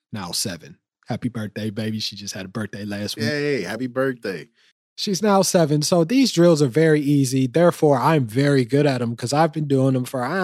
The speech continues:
Speaker 1: I don't know, thirty years. So
Speaker 2: <laughs>
Speaker 1: every now and then, I just intentionally dribble off my foot.
Speaker 2: Oh.
Speaker 1: Just lose the ball just a little bit.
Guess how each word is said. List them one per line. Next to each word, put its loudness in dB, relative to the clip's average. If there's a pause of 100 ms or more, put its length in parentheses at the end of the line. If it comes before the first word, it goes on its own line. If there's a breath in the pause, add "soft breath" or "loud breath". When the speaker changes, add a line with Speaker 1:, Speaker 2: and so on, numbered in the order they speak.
(360)
Speaker 1:
I 2
don't 0
know, 2 (100)
thirty 0
years. 0 (480 loud breath)
So 2 (460)
Speaker 2:
<laughs> -20
Speaker 1:
every 2
now 4
and 4
then, 4
I 2
just -2
intentionally -2
dribble -2
off -2
my -4
foot. -2 (140)
Speaker 2:
Oh. -8 (320)
Speaker 1:
Just -6
lose 2
the -8
ball -2
just -2
a 0
little 2
bit. -4